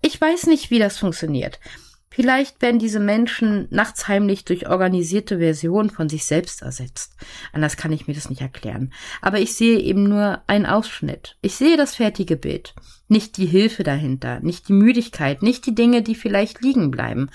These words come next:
Und ich sehe vor allem nicht, ob diese Person gerade wirklich entspannt ist oder nur ein sehr schönes Foto gemacht hat. Trotzdem vergleicht mein Kopf mein komplettes Chaos mit dem hübschesten Moment eines anderen Menschen.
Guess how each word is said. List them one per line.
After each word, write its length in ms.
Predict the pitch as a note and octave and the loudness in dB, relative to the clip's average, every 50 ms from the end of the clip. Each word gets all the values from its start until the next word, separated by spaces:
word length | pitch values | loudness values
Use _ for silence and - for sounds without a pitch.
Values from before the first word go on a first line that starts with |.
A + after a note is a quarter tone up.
| - - - - - - - | -12 -16 -16 -16 -16 -10 -4
Und 160 | - A3 A3+ | 0 0 0
ich 140 | A#3+ A#3 - | 0 0 0
sehe 260 | - A#3+ A#3+ B3 B3+ | 2 4 4 4 4
vor 240 | A#3+ - - A3+ - | 2 0 -4 -4 0
allem 300 | - G3+ G#3+ A3+ A#3 A#3 | 0 2 4 6 6 6
nicht, 300 | A3+ A#3 A#3 - - - | 6 6 2 0 -4 -6
ob 180 | - F3+ - - | -6 -6 -6 -8
diese 220 | G#3 G3 - G#3+ | -8 -6 -6 -4
Person 400 | - G#3 A3 G3+ F#3+ G3+ G3+ G3+ | -4 -2 -2 -2 0 0 0 0
gerade 360 | G3 F#3 F3+ F3+ F3 E3+ D#3+ | 0 0 0 0 0 0 0
wirklich 460 | D#3+ F3+ F3+ - G3+ G#3+ G3+ - - | -2 -2 -4 -4 -2 -4 -4 -4 -4
entspannt 640 | - F3 E3+ E3 - - - C#3+ C#3+ D#3+ F3+ F#3 - | -2 -2 -2 -2 -4 -4 -2 0 0 0 0 -2 -2
ist 280 | - D#4+ D#4+ - - - - - - - - | 0 0 0 0 -4 -10 -14 -14 -14 -12 -2
oder 240 | - B3+ C4+ C#4 C4 | 0 2 4 4 4
nur 500 | B3+ B3 B3 B3 A#3+ A#3+ A#3+ A#3+ A#3 - _ _ _ _ _ _ _ _ _ _ _ _ _ - | 4 4 4 4 4 2 2 0 -2 -4 _ _ _ _ _ _ _ _ _ _ _ _ _ -2
ein 120 | G#3+ A3+ | 0 0
sehr 160 | G#3 G#3+ G#3+ | 2 2 0
schönes 320 | A3 - - A3 A3 A3+ A3+ | 0 0 2 2 2 2 0
Foto 360 | - - A3+ G#3+ - D3 C#3 | -2 -4 -4 -4 -2 -2 -2
gemacht 380 | D3 C#3+ C#3 C#3 - - - - | -2 -2 -2 -2 -4 -6 -6 -6
hat. 200 | C3+ - - - - - - - - - - | -6 -6 -8 -14 -20 -20 -18 -16 -16 -14 -8
Trotzdem 420 | - - C#4 C#4 - - C#4 C4 - | -4 -2 -2 -2 0 0 0 0 0
vergleicht 480 | A3+ F#3+ F3 E3+ E3 F3 F#3+ - - | 0 -2 0 2 2 2 0 -2 -2
mein 160 | - D#3 D#3 | -4 -2 -2
Kopf 380 | - - G#3 G3 G3 - - - | -2 -2 -2 -2 -2 -4 -8 -6
mein 220 | F#3 D#3+ D#3+ D#3+ | -2 -2 -2 -2
komplettes 580 | - - F#3 F3+ F3+ - F#3 F3+ F3+ E3+ - - | -4 -4 -6 -4 -2 -2 -2 -2 -2 -6 -10 -10
Chaos 540 | - - - D#3 D3 - F2+ - - - - | -10 -6 -2 0 0 0 0 -2 -4 -4 -4
mit 160 | F3+ E3+ - | -4 -4 -4
dem 220 | E3+ E3+ F#3+ F#3 | -4 -4 -2 0
hübschesten 600 | - C#4+ C#4 - - C4+ B3+ A#3+ - - - G#3+ | 0 0 0 -2 -2 -2 -2 -2 -4 -4 -2 0
Moment 580 | G3+ F#3+ E3+ E3 E3 F3 F#3 G3 G#3+ A3 - - | 0 2 2 2 2 2 2 2 0 0 -2 -2
eines 240 | F3 D#3+ D#3+ D3+ - | -2 0 0 -2 -2
anderen 400 | - - E3 E3+ D#3 E3 D#3+ D#3+ | -2 -2 0 0 0 2 2 2
Menschen. 480 | D#3+ D#3+ D#3+ D#3 - - - G2 - | 2 2 0 0 -4 -6 -8 -8 -10